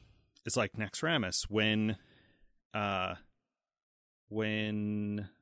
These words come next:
when did this happen? It didn't happen, I guess, until Wrath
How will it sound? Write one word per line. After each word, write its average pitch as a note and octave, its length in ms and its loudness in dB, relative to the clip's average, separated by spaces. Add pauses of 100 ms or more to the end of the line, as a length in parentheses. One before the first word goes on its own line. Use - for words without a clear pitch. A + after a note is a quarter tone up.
(160)
when G#2+ 260 -4
did G#2 160 -14
this G#2+ 300 0
happen? D#2+ 680 -10
It F2 100 -14
didn't E3+ 200 0
happen, D3 360 2
I A2 100 6
guess, A2 320 4
until G2+ 420 -2
Wrath F#2+ 640 -4